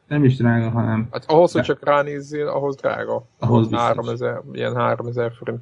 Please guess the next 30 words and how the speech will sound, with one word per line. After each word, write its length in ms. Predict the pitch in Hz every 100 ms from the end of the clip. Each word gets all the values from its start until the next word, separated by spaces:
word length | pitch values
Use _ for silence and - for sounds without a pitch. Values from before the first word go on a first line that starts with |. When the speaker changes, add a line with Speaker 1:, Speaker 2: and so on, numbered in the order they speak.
| -
Speaker 2:
körüli 200 | 117 117
ára. 140 | 123 -
Speaker 1:
Ahhoz, 120 | 120 - _ _ _
ahhoz 280 | 101 110 104
mindenképp 520 | 104 92 90 98 -
az 120 | 107
volt 160 | 107 98
a 40 |
baj 200 | - 98
vele, 160 | 98 101
hogy 220 | 92 87
bármennyire 600 | 104 104 101 101 98 -
is 140 | - -
próbálták 440 | 98 95 92 92
mobilre 360 | 95 98 92 87
szabni 320 | 95 101 95
a, 140 | 92 -
ö, 80 | 95 92 - 101 101 - -
irányítását, 680 | 95 92 90 90 90 92 92
és 180 | - - _ _ _
elismerem, 460 | 92 95 101 92
hogy 120 | 90 87
lényegesen 560 | 95 92 87 85 90
jobban 240 | 90 87 85
sikerült, 460 | 92 90 87 87
mint 260 | 90 87 -
már, 400 | 95 92 87 - - _ _
mint 220 | 95 90
más, 320 | 90 92 90 95
ami 280 | 90 90